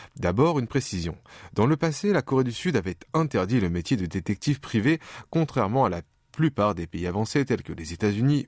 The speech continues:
ou le Japon. En août deux mille vingt, le pays a révisé la loi pour légaliser cette pratique.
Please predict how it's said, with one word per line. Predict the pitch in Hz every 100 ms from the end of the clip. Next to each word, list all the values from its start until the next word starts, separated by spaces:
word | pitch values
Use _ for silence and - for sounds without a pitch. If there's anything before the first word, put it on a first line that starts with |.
| 123
ou |
le | 123
Japon. | 117 104 87 90 - - - _ -
En | 87
août | 92
deux | 92
mille | 104 113
vingt, | 131 170 - - -
le | 143
pays | 139 170 175
a |
révisé | 123 131 135 135
la | 127
loi | 117 131 156
pour | - 143 151
légaliser | 139 135 131 113 101 127
cette | 123 107
pratique. | 113 - 95 -